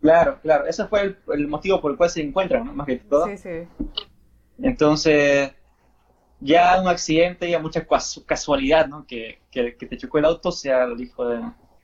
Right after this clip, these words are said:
Speaker 1: en el ruso, pero bueno,
Speaker 2: De
Speaker 1: sin
Speaker 2: tu
Speaker 1: eso no
Speaker 2: peor
Speaker 1: habría serie.
Speaker 2: enemigo.
Speaker 1: Sin eso
Speaker 2: Sí.
Speaker 1: no habría serie, ¿eh?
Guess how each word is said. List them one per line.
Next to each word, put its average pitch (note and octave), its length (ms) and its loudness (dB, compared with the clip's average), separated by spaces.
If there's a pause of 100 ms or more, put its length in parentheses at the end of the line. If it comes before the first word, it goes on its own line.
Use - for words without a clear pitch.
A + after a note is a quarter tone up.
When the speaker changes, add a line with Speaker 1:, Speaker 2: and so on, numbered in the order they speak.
(160)
Speaker 1:
en B2 140 2
el C3 100 2
ruso, D#3 200 0
pero C3+ 160 4
bueno, C3+ 300 2
Speaker 2:
De - 60 -20
Speaker 1:
sin C#3+ 160 -2
Speaker 2:
tu D#3+ 40 0
Speaker 1:
eso - 160 0
no D3+ 60 2
Speaker 2:
peor - 60 4
Speaker 1:
habría - 120 4
serie. - 260 0
Speaker 2:
enemigo. F3+ 180 -6 (1000)
Speaker 1:
Sin D3+ 100 2
eso F3+ 180 0
Speaker 2:
Sí. E3+ 40 -2
Speaker 1:
no E3+ 60 4
habría D#3+ 180 4
serie, D#3 280 -2
¿eh? G3+ 380 0